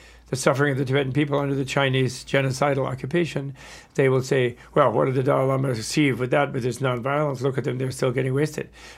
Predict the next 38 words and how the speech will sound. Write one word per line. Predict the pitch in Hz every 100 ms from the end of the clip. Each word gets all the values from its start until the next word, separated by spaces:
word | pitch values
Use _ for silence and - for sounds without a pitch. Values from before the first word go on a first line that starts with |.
| -
But | 147 127 -
how | 156
about | 147 151 135
the | 143
violent | 127 139 131 143 131 -
people | - 139 135
in | 139
Afghanistan? | 131 165 202 220 - 127 123 - -
How | 165
about | 147 139
in | 135
the |
Middle | 135 135 151
East? | 190 - 143
Where | 147
are | 147
they | 180
going | 202 151 139
with | 143 147
all | 143
their | 139 139
fifty, | 131 143 - 135 131 113
hu-, | 135 - -
sixty, | 131 135 - 127
hundred | 123 131 127
years | 135 127
of |
violence? | 117 135 202 156
They're | 151
not | 151 160
getting | - 139
anywhere | 123 127 -
either. | 185 175 - - - - - -
So | - 147 139 135 131 - - - - - -
the | -
point | 170 165
is | 139 135 135 131 - - - - - - -
that | 143 135 131